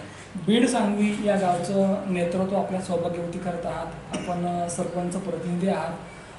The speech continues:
तर, अ, एकूणच गावचा प्रथम नागरिक या नात्याने गाव आणि गावची माणसं, गावची संस्कृती, गावाबद्दल काय सांगाल नाही?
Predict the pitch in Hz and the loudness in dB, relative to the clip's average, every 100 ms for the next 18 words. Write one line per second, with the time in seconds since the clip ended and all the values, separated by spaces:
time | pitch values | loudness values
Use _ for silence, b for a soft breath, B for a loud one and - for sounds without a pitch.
0 | - 277 294 294 277 - 214 196 240 247 | -8 -2 2 2 0 -2 -2 -2 0 0
1 | 262 269 254 214 202 202 226 226 226 - | 0 -2 -2 2 4 4 4 4 2 0
2 | 190 196 226 220 185 190 190 185 180 175 | -2 2 2 2 2 2 2 2 2 0
3 | 269 202 156 - - - - - - 180 | -4 -6 -8 -10 -14 -16 -16 -12 -6 4
4 | 175 180 98 - - - - - - - | 6 6 2 -2 -10 -16 -18 -20 -18 -6
5 | 196 254 226 196 170 190 185 147 - - | 0 2 4 2 2 2 2 0 -4 -6
6 | 170 170 196 196 175 175 180 - 151 - | -4 -2 -2 0 0 0 -4 -8 -8 -8
7 | - 185 175 185 190 196 190 190 185 139 | -2 2 4 4 4 2 0 0 -2 -4
8 | 143 139 | -6 -8